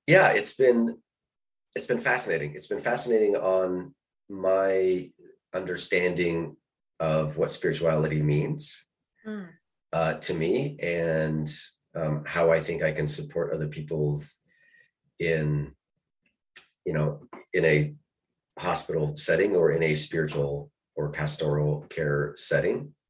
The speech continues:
Speaker 1: A-, and I, you know, I don't know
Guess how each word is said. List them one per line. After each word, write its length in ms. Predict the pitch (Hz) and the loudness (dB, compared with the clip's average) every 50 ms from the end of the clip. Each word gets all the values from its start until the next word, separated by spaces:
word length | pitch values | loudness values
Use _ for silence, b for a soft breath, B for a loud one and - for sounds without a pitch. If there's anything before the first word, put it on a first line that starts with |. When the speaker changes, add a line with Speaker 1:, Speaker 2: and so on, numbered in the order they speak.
| b b b b b b b b b b b b b b _ _ _ _ _ - - | b b b b b b b b b b b b b b _ _ _ _ _ -4 -2
Speaker 1:
A-, 120 | 90 - | 0 2
and 260 | 110 107 101 98 - - | 2 2 2 0 -2 2
I, 160 | 101 107 - - | 2 2 2 2
you 120 | 110 113 | 2 6
know, 180 | 113 120 110 - | 8 8 8 8
I 120 | 95 101 | 6 6
don't 300 | - 127 135 113 104 107 | 8 8 6 6 4 2
know 680 | 104 107 110 117 117 120 120 120 117 117 113 113 113 | 4 6 6 6 6 6 4 4 2 0 -4 -8 -10